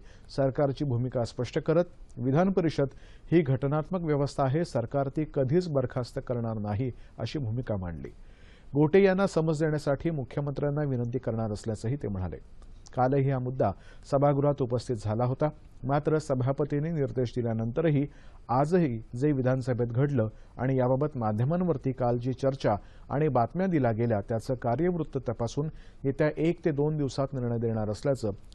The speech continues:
सभापती रामराजे नाईक निंबाळकर यांनी सांगितलं. शिवसेनेच्या नीलम गोऱ्हे यांनीही यावेळी बोलताना गोटे यांच्या वक्तव्याबद्दल नाराजी व्यक्त केली. बँकांकडून शेतकऱ्यांना दि-, दिल्या जाणाऱ्या पीक विमा नुकसान भरपाईच्या रकमेतून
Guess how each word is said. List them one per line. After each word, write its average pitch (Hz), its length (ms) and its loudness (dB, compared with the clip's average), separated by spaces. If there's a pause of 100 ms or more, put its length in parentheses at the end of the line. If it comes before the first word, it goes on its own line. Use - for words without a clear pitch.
(120)
सभापती 123 480 -2
रामराजे 113 500 0
नाईक 107 240 -2
निंबाळकर 117 460 0
यांनी 95 240 -4
सांगितलं. 85 460 -8 (1500)
शिवसेनेच्या 190 520 4
नीलम 180 300 2
गोऱ्हे 165 280 4
यांनीही 160 380 2
यावेळी 131 240 4
बोलताना 117 440 0 (340)
गोटे 135 260 4
यांच्या 139 320 2
वक्तव्याबद्दल 120 680 0
नाराजी 113 420 0
व्यक्त 95 300 -8
केली. 82 180 -6 (500)
बँकांकडून 143 580 2
शेतकऱ्यांना 131 580 0
दि-, 120 280 -2
दिल्या 123 200 0
जाणाऱ्या 120 440 0 (380)
पीक 180 220 4
विमा 151 220 2
नुकसान 135 340 -2
भरपाईच्या 120 460 0
रकमेतून 107 500 -4